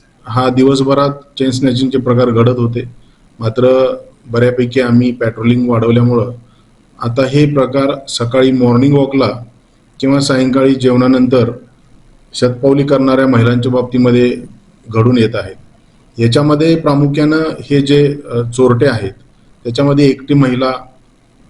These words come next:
वयस्कर महिला, हिला, अ, एकटं गाठून तिच्या गळ्यातील चेन हिसकावण्याचे हे प्रकार, अ, त्या ठिकाणी दिसून येत आहेत. म्हणून मी आपल्या चॅनलच्या माध्यमातून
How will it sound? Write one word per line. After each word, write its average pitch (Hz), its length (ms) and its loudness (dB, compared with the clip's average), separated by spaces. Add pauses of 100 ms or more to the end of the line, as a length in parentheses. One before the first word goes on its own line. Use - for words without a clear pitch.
(180)
वयस्कर 139 480 0
महिला, 117 480 2 (460)
हिला, 131 680 0
अ, 123 100 -12 (160)
एकटं 131 600 -2 (460)
गाठून 120 400 0 (580)
तिच्या 123 200 0
गळ्यातील 131 720 2
चेन 127 240 0
हिसकावण्याचे 120 600 0
हे 117 140 2
प्रकार, 117 400 -2 (280)
अ, 113 100 -10 (120)
त्या 110 80 -6
ठिकाणी 110 340 -6
दिसून 107 320 -6
येत 120 140 -2
आहेत. 117 200 -6 (600)
म्हणून 135 340 2
मी 143 460 2
आपल्या 127 400 -2
चॅनलच्या 120 340 0
माध्यमातून 120 640 -2